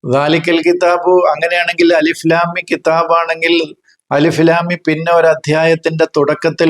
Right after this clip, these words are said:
വന്നിട്ടുണ്ട്. അങ്ങനെ വരുമ്പോ അത് ദാലിക്കൽ കിതാബ് എന്ന് പറയേണ്ടതല്ലേ? അവിടെ പറഞ്ഞില്ല. അതുപോലെ തന്നെ പൂർവ്വ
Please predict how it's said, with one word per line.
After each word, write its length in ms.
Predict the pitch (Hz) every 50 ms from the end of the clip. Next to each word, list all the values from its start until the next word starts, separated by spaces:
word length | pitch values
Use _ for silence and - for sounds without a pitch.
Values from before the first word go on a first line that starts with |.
| 160 156
വന്നിട്ടുണ്ട്. 560 | 147 143 151 151 151 - - 151 151 147 151 151 160 - _ _ _ _ _
അങ്ങനെ 380 | 160 143 156 170 180 185 185 185 175
വരുമ്പോ 340 | 175 170 170 165 - - 170 185 - 175
അത് 100 | 160 165 165 151 151
ദാലിക്കൽ 420 | 151 151 156 165 - - 165 156 147
കിതാബ് 420 | - 156 - - 160 160 156 147 156 160
എന്ന് 160 | 160 156 160 160 - 151
പറയേണ്ടതല്ലേ? 720 | 147 147 151 156 156 156 151 151 151 151 147 143 143 139 113 _ _ _ _ _ _ _ _ _ _ _ _ _ _ _ _ _ _ _ _ _ _ _ _ _ _ _ _ _ - _ 151 147
അവിടെ 200 | 151 156 160 156 160 151
പറഞ്ഞില്ല. 400 | 143 147 139 143 143 139 123 117 - _ _ _ _ _ _ _ _ _ _ _ _ _ _ _ _ _ _ _ _ _ _ _ _ _ _ _ _ _ _ _ _ _ _ _ _ _ _ _ _ _ _ _ _ _ _ _ _ _ _ -
അതുപോലെ 320 | 175 208 214 226 233 226 202
തന്നെ 180 | 226 220 226 214 - -
പൂർവ്വ 420 | 165 175 185 196 208 214 220 220